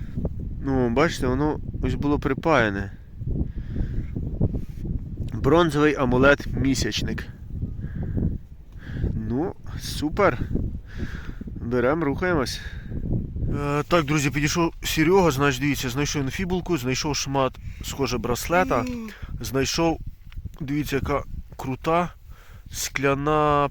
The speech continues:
проність. Е, це типу намистини. Прикольна, синенька. Е, так,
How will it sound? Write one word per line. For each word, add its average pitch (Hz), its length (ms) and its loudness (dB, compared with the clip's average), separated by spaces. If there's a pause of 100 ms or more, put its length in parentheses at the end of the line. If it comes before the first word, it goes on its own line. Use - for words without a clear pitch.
проність. 139 600 0 (920)
Е, 123 420 0
це 127 260 2
типу 135 300 0
намистини. 123 680 -2 (1500)
Прикольна, 113 400 0
синенька. 107 500 -4 (840)
Е, 107 280 -6 (140)
так, 110 360 -2